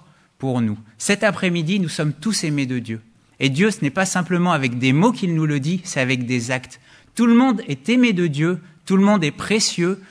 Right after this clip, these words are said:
tout le monde est désiré par Dieu, et Dieu l'a prouvé parce qu'il a donné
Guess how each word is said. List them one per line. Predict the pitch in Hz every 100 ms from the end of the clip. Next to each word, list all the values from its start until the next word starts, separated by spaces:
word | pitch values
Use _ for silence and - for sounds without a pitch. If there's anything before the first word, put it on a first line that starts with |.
| - -
tout | 180
le | 185
monde | 208 190 127
est | 127
désiré | 139 277 226 220 190
par | 185 156 139
Dieu, | 127 147 185 - - 123
et |
Dieu | 123 135 240
l'a | 156
prouvé | 131 - 175 151 180 - -
parce | 127
qu'il | - 131
a | 127
donné | 147 185 156 139